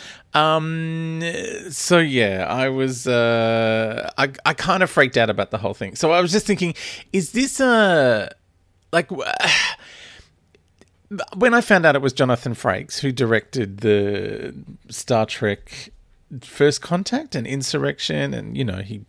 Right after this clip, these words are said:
played, um, <laughs> Beardy Riker. Uh, but yeah, I was like, "Oh, he's usually good." And you know what he's been good at in this episode is all the funny stuff, like all the comedy scenes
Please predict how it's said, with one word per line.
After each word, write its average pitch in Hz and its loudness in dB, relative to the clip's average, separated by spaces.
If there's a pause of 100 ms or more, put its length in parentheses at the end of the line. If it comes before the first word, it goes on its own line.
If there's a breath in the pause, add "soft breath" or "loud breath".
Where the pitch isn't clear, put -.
(180)
played, 95 -6 (500 loud breath)
um, 95 -2 (260)
<laughs> 156 0
Beardy 113 2
Riker. 101 -2 (360 loud breath)
Uh, 143 6
but 160 2
yeah, 175 8
I 135 4
was 151 0
like, 147 4
"Oh, 214 0
he's 359 -4
usually 403 0
good." 190 6 (420 loud breath)
And 196 4
you 233 6
know 294 6
what 320 8
he's 208 2
been 170 2
good 156 4
at 139 6
in 127 -2
this 135 -2
episode 120 0
is 127 -4
all 143 2
the 143 -2
funny 120 -2
stuff, 160 -4
like 113 -2
all 131 0
the 131 0
comedy 110 -4
scenes 98 -4